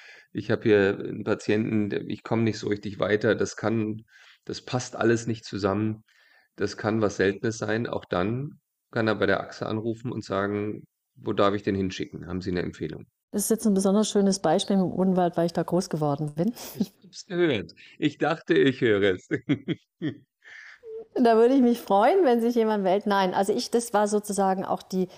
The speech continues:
Speaker 2: ähm, die, die, die schnelle Lernkurve, die die Axe hingelegt hat, weil es gab natürlich zuerst eine betroffenen Angehörigenberatung bei der Axe. Und aus den Erfahrungen, die man da gesammelt hat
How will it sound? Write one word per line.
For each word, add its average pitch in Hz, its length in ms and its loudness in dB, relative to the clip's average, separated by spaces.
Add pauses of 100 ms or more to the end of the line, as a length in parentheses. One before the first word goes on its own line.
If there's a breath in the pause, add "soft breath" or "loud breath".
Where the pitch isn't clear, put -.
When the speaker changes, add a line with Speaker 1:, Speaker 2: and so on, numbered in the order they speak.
(360 loud breath)
Speaker 2:
ähm, 180 200 0
die, 185 240 -2
die, 190 260 -2
die 196 180 -2
schnelle 226 340 2
Lernkurve, 208 580 0
die 190 140 -4
die 185 160 -2
Axe - 260 -4
hingelegt 196 480 -2
hat, 175 140 -2
weil 170 120 2
es 165 140 -6
gab 165 240 -2
natürlich 170 320 -6
zuerst - 340 -6
eine 175 180 -6
betroffenen 165 500 -4
Angehörigenberatung 170 880 -6
bei 160 100 -4
der 151 140 -2
Axe. 151 300 -8 (400 loud breath)
Und 175 200 -6
aus 175 200 -2
den 170 140 -2
Erfahrungen, 220 500 -4
die 202 120 -6
man 185 100 -6
da 175 120 0
gesammelt 165 480 -4
hat 147 340 -10